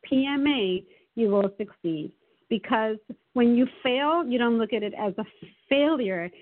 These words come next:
You look at it as, "Okay, this is a lesson, this is experience. What do, what do I do differently?" And failure is not an option. It's just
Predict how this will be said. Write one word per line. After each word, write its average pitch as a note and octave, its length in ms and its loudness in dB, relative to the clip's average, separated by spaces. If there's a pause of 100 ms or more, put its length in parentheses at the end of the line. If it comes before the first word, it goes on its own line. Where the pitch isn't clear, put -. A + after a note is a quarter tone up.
(140)
You A#3 180 4
look A#3 220 0
at A3+ 140 -2
it G#3+ 200 -2
as, G#3 380 -2
"Okay, A#3+ 420 -4
this G3 140 -10 (100)
is A#3 60 -8
a C#4+ 80 0
lesson, A3+ 500 -4
this G3+ 160 -8
is A#3 120 -12
experience. A3 680 0
What G3+ 180 0
do, G#3 180 -8
what A#3+ 180 0
do D4+ 80 2
I C#4 160 0
do C4+ 200 -6
differently?" F3 680 -8 (380)
And A#3 160 0 (120)
failure C4 400 2
is A3 220 -2
not G3 300 2
an G3 160 -2
option. F3 580 -6 (140)
It's F#3+ 200 -10
just G3+ 140 -2